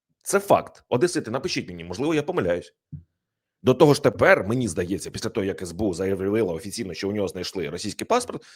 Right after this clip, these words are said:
мені здається, що його треба перевірити. Ну, можливо, він агент російських спецслужб. Паспорти просто так не видають, напевно. Він очолював місто. <clears throat> Тому,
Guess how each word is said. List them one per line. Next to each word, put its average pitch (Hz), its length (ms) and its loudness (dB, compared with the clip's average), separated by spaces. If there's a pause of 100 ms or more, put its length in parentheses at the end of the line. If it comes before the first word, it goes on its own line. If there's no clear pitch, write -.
(120)
мені 147 240 2
здається, 196 380 2
що - 160 -8
його 92 140 -2
треба 95 260 0
перевірити. 147 680 2 (1900)
Ну, 107 300 -2 (120)
можливо, 131 360 4
він 131 120 2
агент 120 240 2
російських 123 420 -2
спецслужб. - 560 -4 (920)
Паспорти - 420 2
просто 104 240 -4
так 101 180 0
не 101 80 -2
видають, 120 440 0 (340)
напевно. 82 500 0 (840)
Він 117 140 2
очолював 147 440 4
місто. - 320 -6 (300)
<clears throat> 85 340 -6
Тому, 143 420 2